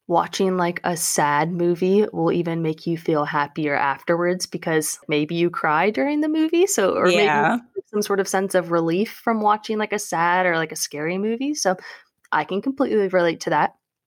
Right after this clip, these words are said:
Speaker 1: I put my second one as my pets 'cause I'm obsessed with them. And
Speaker 2: Of course. <laughs>
Speaker 1: I also put as, like, a subtopic of that, just, like, cat videos and dog videos.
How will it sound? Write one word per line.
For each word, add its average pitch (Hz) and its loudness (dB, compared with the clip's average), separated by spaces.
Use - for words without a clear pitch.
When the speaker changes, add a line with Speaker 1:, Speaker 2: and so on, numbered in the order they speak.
Speaker 1:
I 190 2
put 233 2
my 226 0
second 196 0
one 185 -2
as 175 0
my 175 0
pets 165 -2
'cause 170 -2
I'm 170 0
obsessed 165 0
with 165 0
them. 175 0
And 165 2
Speaker 2:
Of 160 4
course. - -4
<laughs> - 2
Speaker 1:
I 226 4
also 233 4
put 269 2
as, 269 2
like, - -6
a - -10
subtopic 180 0
of 185 -2
that, 175 0
just, 170 -8
like, 151 -8
cat - -2
videos 151 -6
and 165 -8
dog - -2
videos. - -8